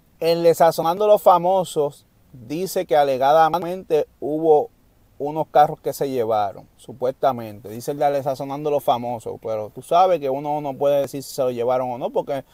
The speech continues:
no ha habido una evidencia de un video que se lo llevaron, pero el pana dice que sí, que ella tuvo que firmar documentos. Está, está el video ahí, que se ve ella encima de una guagua firmando lo de los doc-, documentos a un fiscal, así que vamos a ver qué ella dice en la tarde,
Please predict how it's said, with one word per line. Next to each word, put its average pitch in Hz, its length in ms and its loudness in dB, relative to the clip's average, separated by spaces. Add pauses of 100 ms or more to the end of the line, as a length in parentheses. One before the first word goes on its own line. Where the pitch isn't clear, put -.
(200)
no 127 160 -2
ha - 20 2
habido 160 220 0
una 156 140 -2
evidencia 156 500 0
de 147 60 2
un 156 120 -6
video 151 300 4
que 143 100 0
se 156 100 -2
lo 143 80 0
llevaron, 160 300 4
pero 139 220 2
el 127 100 -6
pana 175 380 2
dice 196 280 -4
que 123 180 -6
sí, 139 280 -8 (580)
que 131 160 -2
ella 151 200 2
tuvo 160 260 2
que 135 100 0
firmar 135 320 -6
documentos. 190 920 0 (560)
Está, 143 340 4
está 143 320 0
el 160 80 4
video 160 380 8
ahí, 147 180 8
que - 160 -4
se 135 120 2
ve 143 220 4
ella 151 180 -2
encima 147 340 -4
de 151 60 -8
una 151 160 -2
guagua 147 440 6
firmando 135 360 -2
lo 143 120 4
de 143 60 2
los 135 200 0
doc-, 123 260 -4
documentos 135 500 -6
a - 20 4
un 135 60 -10
fiscal, 175 420 -2
así 131 300 -4
que 123 220 0 (1000)
vamos 185 320 4
a 190 80 8
ver 196 160 4
qué 185 140 6
ella 185 160 8
dice 190 240 4
en 185 100 2
la 175 140 8
tarde, 202 440 8